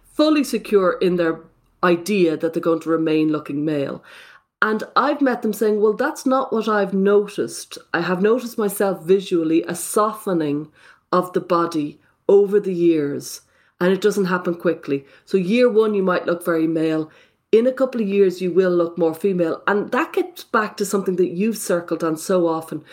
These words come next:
which is this kind of feeling, it's the bonsai tree creation of the brand, of the, of the physicality of the person. A little bit of testosterone now to male myself up a bit.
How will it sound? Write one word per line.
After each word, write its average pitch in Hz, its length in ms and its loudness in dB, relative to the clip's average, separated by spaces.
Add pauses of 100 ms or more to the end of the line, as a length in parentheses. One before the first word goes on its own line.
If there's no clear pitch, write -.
(300)
which 226 180 0
is 214 200 0
this 339 180 0
kind 269 260 0
of 226 80 -2
feeling, 208 440 0
it's 190 180 -2
the 214 100 2
bonsai 240 600 0
tree 175 260 0
creation 180 680 0
of 156 180 -4
the 156 80 -2
brand, 170 460 0
of 160 140 -4
the, 160 120 0 (120)
of 156 80 -4
the 165 80 -4
physicality 165 640 -2
of 156 80 -6
the - 80 -8
person. 165 400 -4 (300)
A 208 80 2
little 226 340 4
bit 202 160 0
of 190 80 -2
testosterone 185 680 -2
now 170 220 0
to 170 140 -8
male 175 300 2
myself 165 420 -4
up 170 160 -2
a 160 60 0
bit. 147 380 -4